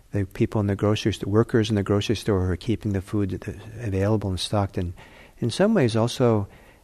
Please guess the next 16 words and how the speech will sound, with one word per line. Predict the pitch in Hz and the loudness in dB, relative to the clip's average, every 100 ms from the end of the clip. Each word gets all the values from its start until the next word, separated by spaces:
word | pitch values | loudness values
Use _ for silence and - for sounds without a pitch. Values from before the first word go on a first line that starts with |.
| - | -2
um, | 110 107 98 104 - | 0 2 0 -2 0
risking | 120 - 131 120 | 0 0 -2 0
them, | 113 | -2
their | 113 110 | -2 -2
own | 110 185 | -2 -2
lives | 123 76 73 - - - - - - | -2 -4 -6 -10 -14 -18 -20 -16 -6
by | 98 | -4
helping | 90 95 - 92 | -2 -2 -2 -4
and | 90 | -4
supporting. | - 95 98 87 82 85 _ - _ _ _ - - - - | -6 -6 -4 -4 -4 -8 _ -20 _ _ _ -20 -20 -20 -16
May | - 120 | -6 -2
we | 156 165 | 4 4
appreciate | 147 - 165 165 - 127 | 4 2 -2 0 0 0
all | - 123 160 | 0 -2 -2
that's | 156 - | -2 -4
happening, | 117 107 110 85 80 113 | -4 -2 -2 -2 -6 -10